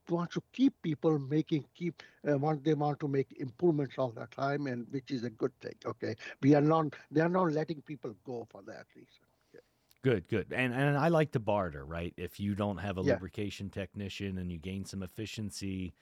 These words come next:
Speaker 1: Yeah.
Speaker 2: convert somebody to a lubrication tech or a planner or a
Speaker 1: Lubrication, that's right,
Speaker 2: scheduler.
Speaker 1: that's right. Yeah.
Speaker 2: Train somebody to be a reliability engineer that's analyzing this data, you know, figure, figure out a way to repurpose,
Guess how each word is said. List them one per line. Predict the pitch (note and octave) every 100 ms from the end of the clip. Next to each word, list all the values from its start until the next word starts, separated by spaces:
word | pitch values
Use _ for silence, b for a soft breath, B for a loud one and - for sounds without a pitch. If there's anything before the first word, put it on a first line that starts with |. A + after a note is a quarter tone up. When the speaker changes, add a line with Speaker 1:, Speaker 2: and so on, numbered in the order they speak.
| b
Speaker 1:
Yeah. | B3+ -
Speaker 2:
convert | C3+ A2+ A2+ G2
somebody | A2 G2 F#2+ F2+
to | G2
a |
lubrication | F#2 F2+ F2 G2 F#2+ - F#2
tech | F#2+ F#2 -
or | F#2
a | -
planner | F#2+ F2+
or | C3+
a |
Speaker 1:
Lubrication, | C3 F2+ F2 E2 - F2
that's | F2+
right, | F2
Speaker 2:
scheduler. | F2 F2 F2+
Speaker 1:
that's | F3+ B
right. | B B B B -
Yeah. |
Speaker 2:
Train | A2 A2
somebody | - G#2 G2 G2 G2
to | F#2+
be | G2
a | F#2+
reliability | F#2 F#2 F2+ E2+ F#2 F#2 F#2
engineer | F2 F2 F2+ F#2
that's | F2 F2+
analyzing | F2+ F#2+ F#2 F#2 F2 F#2
this | F2+ E2+
data, | F2+ E2+ E2+ F2 F2
you | E2+
know, | E2 D#2
figure, | G#2+ G2+ G#2+ -
figure | C#3 A#2+
out | G#2+ F#2+
a |
way | F2+ F2+ F2+ F2
to | F#2
repurpose, | D#2+ F2 D#2+ G2 G2 - E2+ D#2+ - -